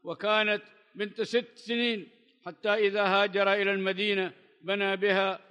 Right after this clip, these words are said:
وهي بنت تسع رضي الله عنها. ومن زوجاته أيضًا أم سلمة أم المؤمنين رضي الله عنها، تزوجها بعد زوجها أبي سلمة بعدما مات أبو سلمة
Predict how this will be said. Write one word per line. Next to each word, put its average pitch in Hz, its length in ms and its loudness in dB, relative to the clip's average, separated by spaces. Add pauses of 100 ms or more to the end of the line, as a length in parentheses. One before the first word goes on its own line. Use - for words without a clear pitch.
(120)
وهي 190 300 0
بنت 185 320 -4
تسع 190 500 -6 (460)
رضي 190 240 -2
الله 180 480 -2
عنها. 165 300 -6 (1200)
ومن 208 300 -2
زوجاته 226 840 2 (320)
أيضًا 226 460 0 (320)
أم 202 260 -4
سلمة 208 640 0 (300)
أم 214 180 -2
المؤمنين 208 760 -4 (260)
رضي 202 240 -2
الله 196 420 0
عنها، 185 420 -2 (300)
تزوجها 214 920 0 (220)
بعد 214 300 -4
زوجها 202 720 2 (240)
أبي 185 240 -2
سلمة 190 380 -2 (500)
بعدما 196 500 -2
مات 202 340 -2
أبو 196 340 0
سلمة 220 580 0